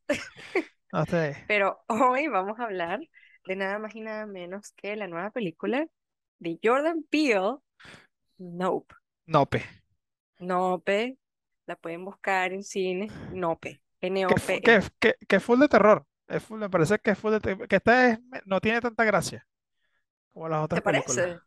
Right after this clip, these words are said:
Speaker 2: No tiene tanta comedia como Get Out.
Speaker 1: Eso a mí de, de Jordan
Speaker 2: Eh.
Speaker 1: Peele me, me confunde tanto. O sea, estoy viendo una película de terror y tiene demasiada comedia.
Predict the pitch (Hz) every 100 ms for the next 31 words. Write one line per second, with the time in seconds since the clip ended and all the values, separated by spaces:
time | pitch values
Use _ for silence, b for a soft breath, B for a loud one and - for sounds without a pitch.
0 | _ _ 180 247 262 269 269 185 156 139
1 | 127 135 131 135 131 123 277 254 320 320
2 | 320 330 339 349 320 - 208 240 226 202
3 | _ 180 220 226 220 208 127 233 254 285
4 | 330 330 - 214 226 226 220 208 - 208
5 | 208 196 208 196 208 208 254 - 349 311
6 | 220 180 180 214 - 220 254 311 330 226
7 | 185 - 285 294 247 185 202 220 285 294
8 | 302 196 - 185 233 - 170 165 320 427
9 | 185 165